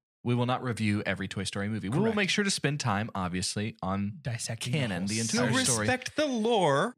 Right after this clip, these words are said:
Speaker 3: Speaking of respect, we do really respect our official Chunkies.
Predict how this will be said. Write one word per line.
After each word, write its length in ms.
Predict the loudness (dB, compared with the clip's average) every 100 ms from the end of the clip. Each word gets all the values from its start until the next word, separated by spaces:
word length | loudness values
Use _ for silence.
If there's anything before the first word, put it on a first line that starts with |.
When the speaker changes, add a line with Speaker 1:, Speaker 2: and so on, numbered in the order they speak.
| _
Speaker 3:
Speaking 360 | -8 -2 2 2
of 140 | 2
respect, 560 | -2 -4 0 0 2 0
we 120 | 0
do 280 | 2 2 2
really 400 | 4 4 4 2
respect 520 | 0 0 0 0 0
our 320 | 2 4 4 2
official 380 | 2 2 0 -2
Chunkies. 540 | -2 -2 -2 -2 -4